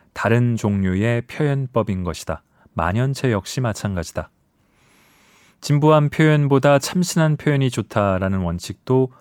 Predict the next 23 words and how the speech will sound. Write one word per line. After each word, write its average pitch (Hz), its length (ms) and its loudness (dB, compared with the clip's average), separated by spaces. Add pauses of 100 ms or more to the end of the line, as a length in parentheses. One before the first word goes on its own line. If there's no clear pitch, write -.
(220)
언제나 135 400 2
적용되는 107 560 0
것은 92 260 -4
아니다. 85 320 -8 (800)
소화기는 143 800 2
누가 104 280 2
봐도 123 320 4
한눈에 120 580 0
소화기로 143 540 0
보여야 92 340 0
한다. 76 360 -6 (1500)
이건 117 460 2 (260)
디자인에만 147 640 4
적용되는 110 540 2
것이 98 240 -2
아니라 107 400 0 (260)
글쓰기에서도 120 800 0
마찬가지다. 98 720 -4 (640)
진부해야 147 680 2
할 117 120 2
것은 127 500 -2
진부해야 107 640 -2
한다. 92 320 -6